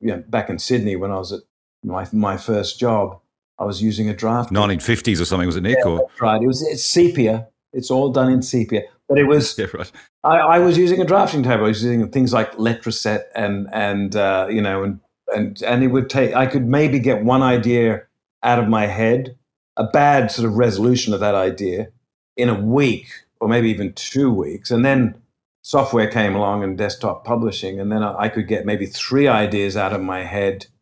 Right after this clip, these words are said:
Speaker 1: in three days. And now I can get almost infinite ideas out of my head instantly. So the whole process and the discipline has changed from, from keeping that idea in your head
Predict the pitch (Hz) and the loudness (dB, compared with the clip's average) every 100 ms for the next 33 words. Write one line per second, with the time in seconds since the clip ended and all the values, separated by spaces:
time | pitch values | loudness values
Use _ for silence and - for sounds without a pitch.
0 | _ _ - 120 117 - 135 135 160 185 | _ _ -4 -2 0 0 2 4 4 4
1 | 123 98 95 117 117 131 139 131 - - | 4 2 0 0 2 2 4 2 0 -6
2 | _ - 107 117 107 110 - - _ _ | _ -6 -2 0 0 0 -2 -14 _ _
3 | _ 127 123 113 - 127 - 107 - 110 | _ 0 2 0 0 -2 -2 -4 -2 -2
4 | 107 107 98 104 98 98 92 95 98 101 | -2 -2 -2 -2 -2 -4 -6 -6 -2 -2
5 | 95 - _ _ _ 143 117 120 101 110 | -4 -12 _ _ _ -2 0 -4 -4 -2
6 | 139 131 160 - - 160 160 135 120 - | 0 4 4 2 2 2 2 2 0 -2
7 | - _ _ _ _ _ 120 120 104 151 | -10 _ _ _ _ _ 0 0 0 0
8 | - 117 127 117 104 113 - - 127 127 | 0 -2 0 2 2 -2 -4 -2 2 4
9 | 123 113 - 117 107 95 - _ _ _ | 2 0 -2 0 0 -2 -10 _ _ _
10 | _ 127 117 - 165 143 143 131 123 120 | _ 0 0 2 0 2 2 4 4 2
11 | 110 123 120 110 104 101 117 101 101 | 2 2 4 2 0 -2 0 0 -2